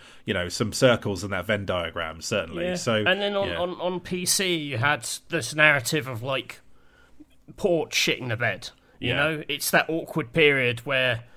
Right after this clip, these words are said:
Speaker 2: th-, you know, things are kind of stepping up a little bit, and,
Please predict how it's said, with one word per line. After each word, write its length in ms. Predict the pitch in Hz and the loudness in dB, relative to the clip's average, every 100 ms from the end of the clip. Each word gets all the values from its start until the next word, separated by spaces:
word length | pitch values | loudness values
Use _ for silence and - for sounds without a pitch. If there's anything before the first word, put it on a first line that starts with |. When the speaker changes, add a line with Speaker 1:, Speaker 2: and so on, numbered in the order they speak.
| - - - | -20 -20 -20
Speaker 2:
th-, 300 | - - - - | -16 -16 -12 -4
you 80 | 156 | -2
know, 120 | 120 | -2
things 540 | 117 170 147 135 117 | 0 0 2 -2 -2
are 140 | 143 123 | -2 -4
kind 200 | 156 135 | -4 -4
of 60 | |
stepping 480 | 117 - 151 151 147 | -2 2 2 2 0
up 140 | 131 | 2
a 40 | 156 | 2
little 260 | 123 113 | 0 0
bit, 280 | 117 120 110 - | -2 0 0 2
and, 420 | 131 120 110 101 | 4 4 0 -4